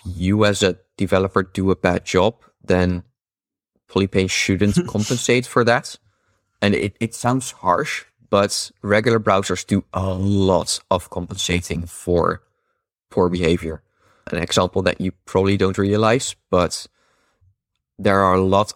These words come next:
Speaker 1: of misconfigured servers where, like, one of the combinations of H T T P, H T T P S with W W W and without W W W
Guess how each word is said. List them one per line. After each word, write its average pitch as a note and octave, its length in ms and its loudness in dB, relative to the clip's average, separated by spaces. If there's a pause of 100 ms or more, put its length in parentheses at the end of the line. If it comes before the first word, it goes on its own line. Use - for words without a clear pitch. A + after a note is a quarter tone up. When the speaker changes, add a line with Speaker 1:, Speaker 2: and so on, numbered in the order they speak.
Speaker 1:
of F#2 160 0
misconfigured F#2 760 -2
servers - 560 -2 (100)
where, E2+ 460 0
like, E2+ 240 -2
one F#2 300 0
of A#2+ 140 -2
the C3 80 0
combinations G#2 720 0
of - 260 -4
H G2 240 0
T - 60 -12
T - 100 -14
P, F#2 360 2
H - 180 -2
T - 60 -10
T - 40 -12
P F#2+ 140 2
S - 400 -2 (500)
with F#2+ 340 -2
W F#2+ 300 2
W F2+ 360 0
W F2+ 340 0
and E2+ 240 -4
without G2 320 0
W A2+ 380 2
W G#2 340 0
W G2+ 460 0